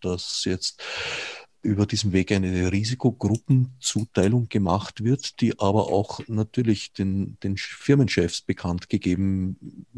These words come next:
weiß ich nicht, werden muss, werden kann jedenfalls. Ist das eine Freiwilligkeit? Kann denn das die einzelnen Betroffenen entscheiden, ob sie jetzt dann mit der Bestätigung zu einer Risikogruppe zu gehören, zu ihrem Chef laufen oder nicht?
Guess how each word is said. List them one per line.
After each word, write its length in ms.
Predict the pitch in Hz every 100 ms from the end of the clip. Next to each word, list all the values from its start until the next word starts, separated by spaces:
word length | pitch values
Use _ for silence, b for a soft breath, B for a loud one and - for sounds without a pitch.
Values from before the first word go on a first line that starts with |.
| 101
weiß 520 | - 98 104 98 104 98
ich 40 |
nicht, 240 | 87 85
werden 340 | 95 87 90 82
muss, 640 | - 92 92 127 - - -
werden 400 | 92 90 87 82 - _ -
kann 420 | 85 78 113 120
jedenfalls. 580 | 107 113 127 117 127 -
Ist 160 | 104
das 140 | 101 95
eine 160 | 92
Freiwilligkeit? 1000 | - - 78 90 113 127 - - 117 - B B B B B B B
Kann 260 | - 98 101
denn 140 | 107
das 200 | 101 104
die 100 | -
einzelnen 360 | 92 95 110 98
Betroffenen 760 | - - 82 - 110 107 113 123
entscheiden, 960 | 131 110 - - - 69 82 87 135
ob 300 | 135 101 -
sie 180 | - -
jetzt 320 | 101 104 -
dann 180 | 110 104
mit 200 | 104 -
der 80 | 107
Bestätigung 920 | - 95 - 85 87 123 110 107 113
zu 140 | -
einer 200 | 98 95
Risikogruppe 1040 | 95 104 117 - 104 _ 98 98 - 110
zu 240 | - - 107
gehören, 680 | 107 92 82 85 92 104 101
zu 160 | -
ihrem 180 | 95 92
Chef 280 | - 85 -
laufen 280 | 90 87 98
oder 220 | 87 85
nicht? 260 | 85 156